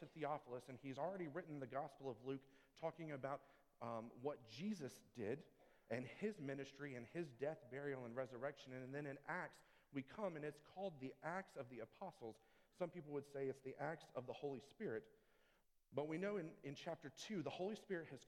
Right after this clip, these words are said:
come upon a hundred and twenty believers in an upper room, and the day of Pentecost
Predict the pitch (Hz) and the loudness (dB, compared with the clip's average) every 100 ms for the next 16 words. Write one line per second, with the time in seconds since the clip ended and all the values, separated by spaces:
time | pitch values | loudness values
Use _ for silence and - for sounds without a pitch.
0 | - 190 185 165 139 107 113 165 190 202 | -4 -2 0 0 0 0 -2 0 2 0
1 | 147 139 175 170 143 143 147 123 127 120 | -2 -6 -4 -2 0 0 0 -2 -2 -4
2 | 123 139 151 135 131 107 - - - 120 | -2 -2 0 0 -2 -4 -8 -20 -6 0
3 | 131 147 175 165 175 156 123 120 117 | 2 2 0 -2 -8 -8 -4 -2 -2